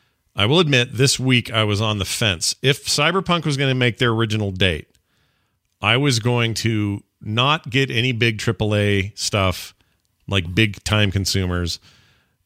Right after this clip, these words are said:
uh, in my life. I was gonna wait. I was just gonna wait for that. And I was gonna live on WoW, and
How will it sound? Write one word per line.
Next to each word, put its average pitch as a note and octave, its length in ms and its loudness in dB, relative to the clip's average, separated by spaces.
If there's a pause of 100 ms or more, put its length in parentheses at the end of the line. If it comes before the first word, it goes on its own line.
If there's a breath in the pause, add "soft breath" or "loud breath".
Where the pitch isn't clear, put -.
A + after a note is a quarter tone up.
(140)
uh, F2+ 380 -2
in G2+ 140 -4
my F#2+ 160 2
life. F2 440 0
I G2 60 -4
was F2 120 0
gonna F#2 160 0
wait. F2 440 -4 (140)
I G#2+ 40 -2
was F2 120 -2
just F#2 140 -2
gonna F2 120 -2
wait E2+ 220 -2
for - 80 -4
that. D2+ 240 -4 (880)
And F2 280 0
I E2+ 60 0
was E2+ 120 0
gonna F2+ 160 -4
live G2+ 180 0
on E2+ 200 -2
WoW, A#2+ 500 0 (180)
and F2 600 -2